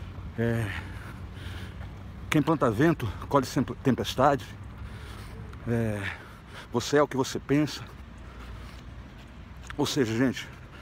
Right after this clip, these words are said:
tá muito evidente que nós somos responsáveis pela nossa caminhada.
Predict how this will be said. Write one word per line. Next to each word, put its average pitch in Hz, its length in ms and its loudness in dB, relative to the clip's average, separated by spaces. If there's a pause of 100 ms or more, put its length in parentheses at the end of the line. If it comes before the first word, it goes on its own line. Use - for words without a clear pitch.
(380)
tá 110 120 2
muito 175 240 4
evidente 131 560 4 (1080)
que 147 80 4
nós 143 280 6
somos 151 260 2
responsáveis 135 800 2 (760)
pela 165 120 4
nossa 170 200 2
caminhada. 170 480 4